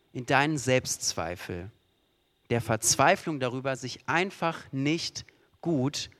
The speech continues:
oder auch nicht schön genug zu finden. Vielleicht hinein in deinen Alltagstrott, der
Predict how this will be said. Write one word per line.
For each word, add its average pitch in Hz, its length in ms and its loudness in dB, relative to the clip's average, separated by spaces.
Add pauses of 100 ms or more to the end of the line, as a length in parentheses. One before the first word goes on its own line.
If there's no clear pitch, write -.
(340)
oder 139 260 4
auch 151 200 2
nicht 156 300 -2
schön 135 440 6 (360)
genug 98 520 -8 (260)
zu - 160 0
finden. 98 540 -6 (2000)
Vielleicht 143 500 2
hinein 147 420 0
in 123 200 -12
deinen 143 380 2 (400)
Alltagstrott, 135 1000 2 (440)
der 123 180 2